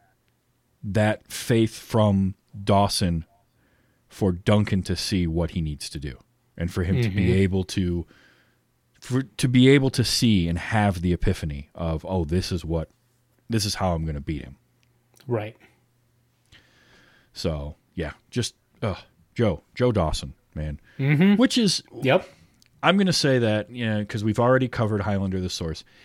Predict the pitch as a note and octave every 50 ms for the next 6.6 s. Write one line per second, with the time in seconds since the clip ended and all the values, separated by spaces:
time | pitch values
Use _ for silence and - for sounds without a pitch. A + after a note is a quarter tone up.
0 | - - - C3+ - - - A2 A#2+ D3+ G#3 - - - C3+ B2+ B2 A#2+ A#2+ A#2+
1 | - - - - - - - _ _ _ _ _ _ _ _ _ _ - G#2 F#2+
2 | G2 A2+ A2+ A2+ A2 A2 G2 F#2+ F#2 - A2 G2 F#2 F2+ - - - - _ -
3 | G#2 G2+ F#2+ F2+ F2 - - - - F#2 F2+ F2 E2+ - - - - - - _
4 | _ _ _ _ _ _ _ _ _ _ _ _ _ - - - - A3 G#3 -
5 | - - - A#2+ G2+ D#2+ D2 C2+ C2 - - - _ _ _ _ _ _ _ _
6 | _ _ _ _ _ _ C3+ B2+ G2 F#2+ -